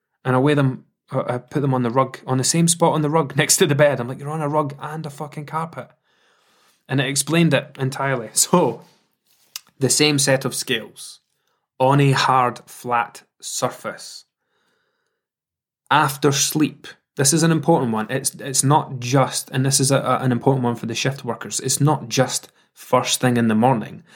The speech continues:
The reason we weigh first thing in the morning is because it follows sleep for most people. If you're a shift worker, get into the habit of thinking after sleep. Don't do it in the morning 'cause, uh, you won't get good data.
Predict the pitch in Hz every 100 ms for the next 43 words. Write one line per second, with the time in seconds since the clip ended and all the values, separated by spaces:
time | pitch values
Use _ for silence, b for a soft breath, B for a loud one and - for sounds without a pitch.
0 | B B 120 110 117 139 131 113 113 110
1 | 123 110 - - - - 123 117 110 107
2 | 117 127 107 110 107 107 113 110 - 120
3 | 113 107 104 - - - 165 170 - _
4 | 117 110 107 - - - - _ b b
5 | b 131 139 120 110 - 190 160 123 -
6 | 143 139 b b b b b b b _
7 | 135 143 139 127 135 131 123 127 120 123
8 | 127 123 117 - - - - 123 110 87
9 | 113 110 110 101 98 - - 107 - -
10 | _ - 113 110 - - 117 107 - -
11 | 107 - -